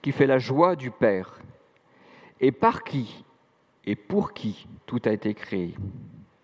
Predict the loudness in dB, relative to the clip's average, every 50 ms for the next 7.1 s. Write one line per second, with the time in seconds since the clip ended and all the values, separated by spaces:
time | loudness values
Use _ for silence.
0 | _ _ _ _ _ _ _ _ _ _ _ _ _ _ -20 -20 -20 -20 -20 -20
1 | -20 -12 0 4 6 6 6 6 4 0 -2 -2 -2 -2 -2 2 4 6 6 6
2 | 4 2 0 -4 -8 -10 -14 -18 -20 _ _ _ _ _ _ _ _ -20 -20 _
3 | _ 0 2 2 2 2 4 4 4 6 6 4 2 2 0 0 0 0 0 0
4 | -4 -10 -14 -14 -12 -12 -12 -14 -14 -16 -18 -18 -20 -20 -20 -20 _ _ _ _
5 | _ _ _ _ _ _ 0 4 4 4 4 4 2 0 -2 -2 -2 -2 -2 -2
6 | -2 -4 -6 -4 -2 -2 0 2 2 2 2 2 0 -2 -4 -6 -6 -6 -6 -6
7 | -6 -6